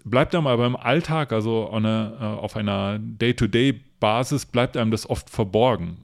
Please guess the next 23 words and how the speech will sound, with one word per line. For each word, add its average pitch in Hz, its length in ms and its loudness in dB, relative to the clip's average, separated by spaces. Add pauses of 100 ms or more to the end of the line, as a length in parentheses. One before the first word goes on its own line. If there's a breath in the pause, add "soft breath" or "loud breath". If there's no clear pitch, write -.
Um 131 460 2
die 107 220 -4
Sinnhaftigkeit 120 680 2
zu - 80 0
entdecken, 117 520 0
muss 127 180 0
man 120 120 0
einen 107 120 2
Schritt - 280 -2
zurücktreten 127 760 -2 (380 loud breath)
und 110 180 2
sich 120 220 0
die, 110 380 2 (120)
den, 104 320 0
den 104 240 2
wider 110 380 4
View, 120 260 2
also 92 160 0
die 95 120 -4
breitere 101 600 0
Ansicht, 104 560 -2
äh, - 140 -12
angucken. 92 720 -6